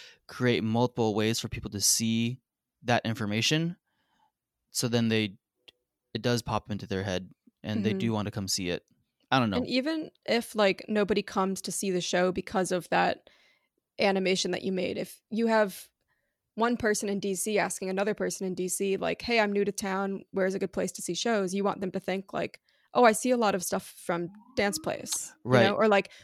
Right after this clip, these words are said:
Speaker 2: when I think of the venues that, like, have really cool marketing, I think of Dance Place,
Speaker 1: Yeah.
Speaker 2: you know? And I think the only way to do that is to put the marketing out there.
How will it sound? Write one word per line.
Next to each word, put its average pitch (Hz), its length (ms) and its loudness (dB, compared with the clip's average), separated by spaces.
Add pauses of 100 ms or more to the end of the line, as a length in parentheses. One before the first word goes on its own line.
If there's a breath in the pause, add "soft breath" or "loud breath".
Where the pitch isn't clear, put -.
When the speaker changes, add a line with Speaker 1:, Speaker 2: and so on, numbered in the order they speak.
Speaker 2:
when 233 120 0
I 208 60 2
think 226 240 -2
of 214 120 2
the 202 100 -2
venues 196 580 -2 (580)
that, 202 320 2
like, 190 280 -2
have 190 260 -2
really 196 160 0
cool 185 220 -4
marketing, 190 420 -2
I 180 80 -4
think 190 240 -6
of 180 240 -6 (140)
Dance - 240 -2
Place, - 560 -10 (260)
Speaker 1:
Yeah. - 200 2
Speaker 2:
you 214 40 4
know? 190 220 2
And 220 120 -2
I 214 60 2
think 220 160 -2
the 214 120 0
only 214 180 2
way 196 120 2
to 190 100 0
do 214 180 0
that 196 180 2
is - 140 -6
to 196 80 -8
put - 240 -6
the 196 40 -2
marketing 180 400 -4
out - 220 -4
there. - 340 -2